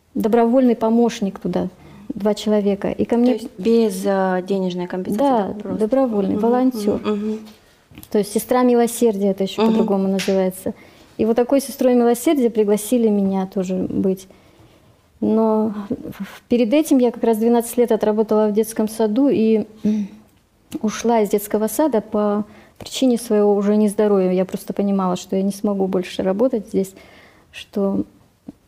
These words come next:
Speaker 1: ну, как бы нервы мои были на пределе. И когда мне сказали, что необходимо работать опять с детьми, я подумала: «О нет, опять дети».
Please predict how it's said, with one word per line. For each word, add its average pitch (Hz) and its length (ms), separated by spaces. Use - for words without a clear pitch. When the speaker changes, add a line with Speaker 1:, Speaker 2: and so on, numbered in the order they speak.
Speaker 1:
ну, 220 100
как 196 140
бы 202 100
нервы 240 260
мои 196 180
были 190 200
на 190 120
пределе. 190 440
И 180 40
когда 208 220
мне 220 160
сказали, 202 460
что 190 380
необходимо 196 680
работать 190 440
опять 190 220
с 185 80
детьми, 220 300
я 214 80
подумала: 208 380
«О 214 160
нет, 190 520
опять 202 340
дети». 208 500